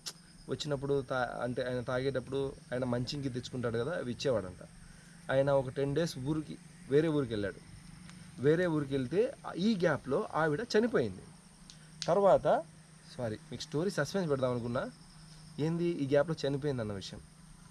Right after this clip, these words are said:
ఓకే, చెప్పేస్తున్నా, వినండి. ఆ తర్వాత ఆయన వచ్చాడు, మళ్ళీ ఇక్కడే కూర్చున్నాడు, మళ్ళీ తాగుతున్నాడు.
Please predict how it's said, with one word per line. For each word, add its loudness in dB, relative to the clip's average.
ఓకే, 0
చెప్పేస్తున్నా, 0
వినండి. 0
ఆ 6
తర్వాత 4
ఆయన 6
వచ్చాడు, 2
మళ్ళీ 0
ఇక్కడే 0
కూర్చున్నాడు, 0
మళ్ళీ -2
తాగుతున్నాడు. 2